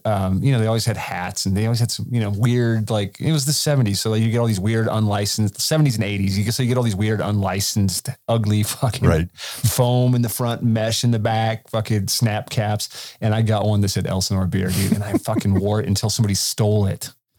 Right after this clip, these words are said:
Speaker 1: And I never found out who stole it. And I never saw anybody wearing it.
Speaker 2: You know, we, you mentioned this character earlier, Rosie.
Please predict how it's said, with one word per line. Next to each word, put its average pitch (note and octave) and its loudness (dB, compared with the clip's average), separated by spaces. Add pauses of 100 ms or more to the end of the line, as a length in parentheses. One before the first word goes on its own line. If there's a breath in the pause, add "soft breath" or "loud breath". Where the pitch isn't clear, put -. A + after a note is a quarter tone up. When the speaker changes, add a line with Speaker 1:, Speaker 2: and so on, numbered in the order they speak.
(300 soft breath)
Speaker 1:
And A#2 0
I G#2+ 2
never D3 4
found B2 0
out G#2 0
who G2+ 2
stole G2 0
it. C3 -2 (1120)
And A2 2
I A2 2
never A#2+ 4
saw C3+ 0
anybody C3+ 4
wearing B2 2
it. - -4 (220)
Speaker 2:
You C3+ 4
know, G#2 2
we, C3 0
you D3+ 0
mentioned C#3 0
this - -10
character A2+ 0
earlier, G2 0 (400)
Rosie. F2 2